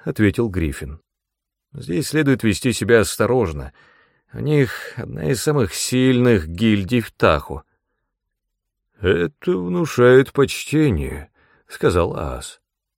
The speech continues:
"Мы должны постоять за свои права! Требуйте обнародовать факты!" —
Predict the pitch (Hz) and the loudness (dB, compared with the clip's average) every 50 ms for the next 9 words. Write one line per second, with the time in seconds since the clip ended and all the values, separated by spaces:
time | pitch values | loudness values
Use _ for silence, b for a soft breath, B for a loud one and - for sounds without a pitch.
0 | _ _ _ _ _ _ - 104 123 151 180 190 185 165 190 190 190 180 151 127 | _ _ _ _ _ _ -4 2 4 6 6 6 6 6 6 6 6 6 4 4
1 | 160 190 196 190 - 190 180 - - - 196 190 175 160 170 175 180 190 190 185 | 6 6 6 6 6 4 4 4 4 4 6 6 6 8 8 8 8 8 6 6
2 | 147 139 151 202 175 - - 196 175 175 185 190 180 - - - 185 185 185 175 | 4 4 4 4 4 4 4 4 6 6 6 6 4 4 4 6 6 8 8 8
3 | 196 190 180 165 131 92 73 - _ _ _ _ _ _ _ - - 113 135 175 | 8 8 8 8 6 4 0 -2 _ _ _ _ _ _ _ -4 0 4 6 8
4 | 196 214 196 202 202 196 - - 208 208 180 151 165 190 202 196 180 185 196 208 | 8 8 8 8 8 8 8 6 6 6 6 4 4 4 6 6 8 8 8 8
5 | 214 214 190 202 202 202 190 - - - - 226 220 220 175 - - - 156 127 | 8 8 6 6 6 6 4 2 0 -2 2 4 4 6 4 2 0 2 4 4
6 | 98 69 - | 4 2 0